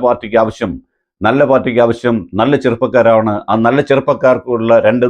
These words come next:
പ്രഥമ ദൃഷ്ടാന്തങ്ങളാണ് രാഹുലും ഷാഫി പറമ്പിലും. ഈ രണ്ട് പേര് വ്യത്യസ്ത മതത്തിലുള്ള, വ്യത്യസ്ത ചിന്താഗതിയുള്ളവരാണെങ്കിൽ പോലും ഒന്നിച്ചു പോകുന്ന ഇവരെ ഒന്നിച്ചു നിർത്തി പാർട്ടിയെ ശക്തിപ്പെടുത്തുന്നതിന് പകരം അവരെ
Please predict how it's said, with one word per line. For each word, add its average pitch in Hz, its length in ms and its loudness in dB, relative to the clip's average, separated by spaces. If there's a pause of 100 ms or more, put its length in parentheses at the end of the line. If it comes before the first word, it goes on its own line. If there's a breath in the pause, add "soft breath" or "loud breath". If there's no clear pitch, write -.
(160)
പ്രഥമ 139 320 -2
ദൃഷ്ടാന്തങ്ങളാണ് 113 640 0 (100)
രാഹുലും 110 340 0 (100)
ഷാഫി 101 340 -2
പറമ്പിലും. - 320 -14 (680)
ഈ 147 160 2
രണ്ട് 156 280 2
പേര് 110 220 2 (360)
വ്യത്യസ്ത 131 400 -2
മതത്തിലുള്ള, 127 480 2 (460)
വ്യത്യസ്ത 156 360 -2 (100)
ചിന്താഗതിയുള്ളവരാണെങ്കിൽ 135 1200 2
പോലും 131 180 2 (120)
ഒന്നിച്ചു 156 340 -2
പോകുന്ന 127 320 0
ഇവരെ 107 200 0 (420)
ഒന്നിച്ചു 151 500 0
നിർത്തി 123 320 -2
പാർട്ടിയെ 123 420 0
ശക്തിപ്പെടുത്തുന്നതിന് 120 680 -4
പകരം 104 260 2 (240)
അവരെ 113 260 2